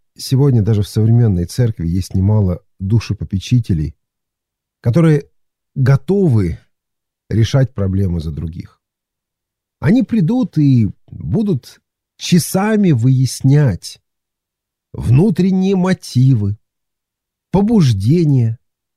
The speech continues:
В конце концов, они так или иначе дадут какое-то решение, с которым большинство участников истории, скорее всего, останутся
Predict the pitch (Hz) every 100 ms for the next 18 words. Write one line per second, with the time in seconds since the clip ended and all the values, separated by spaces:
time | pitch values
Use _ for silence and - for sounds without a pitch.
0 | _ _ _ _ _ - - 190 254 226
1 | 208 - 220 165 165 175 156 160 156 151
2 | 147 165 - 123 - _ _ _ _ -
3 | 73 143 156 196 - 104 - 117 110 135
4 | 131 220 220 151 - _ _ _ _ _
5 | _ _ - 127 135 117 104 _ - 113
6 | 123 131 120 - 226 220 - 107 90 82
7 | 80 90 - 87 73 69 _ _ _ _
8 | _ _ - 226 240 175 160 139 - 110
9 | 131 120 -